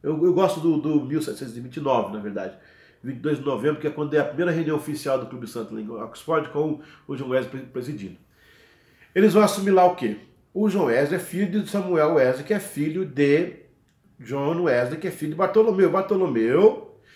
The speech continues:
é um médico e pregador anglicano, e ele não vai concordar com o ato da uniformidade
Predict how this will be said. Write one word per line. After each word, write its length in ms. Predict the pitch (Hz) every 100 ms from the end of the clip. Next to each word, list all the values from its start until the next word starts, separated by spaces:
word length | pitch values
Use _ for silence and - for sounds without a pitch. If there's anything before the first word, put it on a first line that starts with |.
| - -
é 60 | 156
um 100 | 160
médico 480 | 123 131 156 - 208
e 100 | 185
pregador 440 | 156 147 107 123
anglicano, 640 | 151 202 147 147 175 220
e 60 | 190
ele 120 | 180
não 180 | 180 190
vai 140 | 180
concordar 540 | 180 170 156 127 143 147
com 120 | 165
o 80 | 160
ato 220 | 170 175
da 120 | 165
uniformidade 920 | 170 185 185 165 143 110 110 113 185